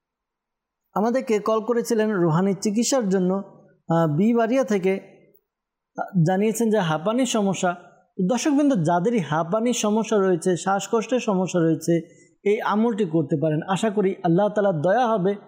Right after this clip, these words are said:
আপনার এই সমস্যা থেকে আপনি মুক্তি পাবেন। আমলটি কি? আমলটি হচ্ছে আল্লাহ তাআলার গুণবাচক নাম ইয়া কাবীরু, ইয়া কাবীরু,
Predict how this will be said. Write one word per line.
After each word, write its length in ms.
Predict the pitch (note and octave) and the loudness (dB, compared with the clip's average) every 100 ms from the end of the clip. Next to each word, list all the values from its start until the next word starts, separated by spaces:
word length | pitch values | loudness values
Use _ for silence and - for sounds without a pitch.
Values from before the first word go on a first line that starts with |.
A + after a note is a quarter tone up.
| - _ - | -20 _ -6
আপনার 400 | D#3+ - F3 F#3 | -6 -2 -4 0
এই 120 | F3 | -2
সমস্যা 460 | - F#3 A#3+ B3 | 0 0 0 0
থেকে 200 | G#3+ G3 | -2 0
আপনি 520 | D#3+ - G#3+ A#3+ F3 E3+ | -2 -2 -4 -2 0 0
মুক্তি 280 | D3+ - | 0 -2
পাবেন। 320 | D3 C#3+ C#3 C3+ - - | -2 0 -2 -4 -12 -4
আমলটি 420 | G3+ C#4 A#3 B3 | 0 0 0 -4
কি? 380 | C4 C#4 - _ _ _ - | -2 -4 -6 _ _ _ -4
আমলটি 360 | G#3+ C#4+ B3+ | 0 0 0
হচ্ছে 240 | A#3+ A#3 A3 | -2 -2 -4
আল্লাহ 380 | - F#3 A#3 | 0 2 2
তাআলার 300 | B3 A#3 A3 | 0 0 2
গুণবাচক 680 | E3+ C#3 F#3+ A#3 B3+ B3 A#3+ | 0 0 2 2 0 -2 -2
নাম 160 | G3+ G#3 - - _ - | 0 -2 -6 -20 _ -4
ইয়া 340 | D3+ F3+ G#3 G#3 - | 0 2 2 0 -2
কাবীরু, 600 | D#3+ D3 F#3 G#3 D3+ A#2+ - - _ _ _ _ - | -2 0 2 2 0 -4 -10 -20 _ _ _ _ 0
ইয়া 300 | E3+ G#3+ A#3 | 2 2 0
কাবীরু, 760 | A#3 F3 D3+ G#3+ B3+ B3 B3 | -2 -2 0 2 2 0 -2